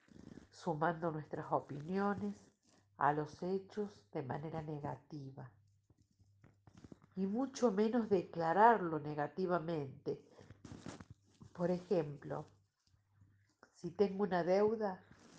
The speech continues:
debo buscar la manera de saldarla, de salir de ella, y no declarar "estoy arruinada y endeudada". Necesitamos dejar de mirar atrás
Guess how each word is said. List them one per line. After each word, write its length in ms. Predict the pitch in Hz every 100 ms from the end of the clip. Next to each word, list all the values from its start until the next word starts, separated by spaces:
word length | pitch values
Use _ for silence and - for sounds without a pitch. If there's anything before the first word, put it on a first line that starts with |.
| - - - -
debo 260 | 202 214
buscar 380 | 185 185 202 202
la 100 | 202
manera 520 | 175 160 165 196 202
de 100 | 185
saldarla, 800 | 185 165 160 165 170 147 139 139
de 100 | 147
salir 480 | - 151 175 214 226
de 320 | 202 170 143
ella, 300 | 143 - 87 - - - - - - - _
y 100 | 180
no 200 | 165 202
declarar 520 | 208 196 170 160 165
"estoy 400 | 165 - - 165
arruinada 920 | 156 143 139 135 135 147 180 190 196 185
y 120 | 170
endeudada". 1080 | 165 - 127 127 190 170 156 85 95 - - _ _ _ - _ - - - - - - _ _ - - - _ - -
Necesitamos 880 | 165 156 156 156 - 208 202 220 196
dejar 420 | 175 - 196 233
de 100 | 233
mirar 340 | 196 175 185 185
atrás 680 | 156 - 180 196 214 -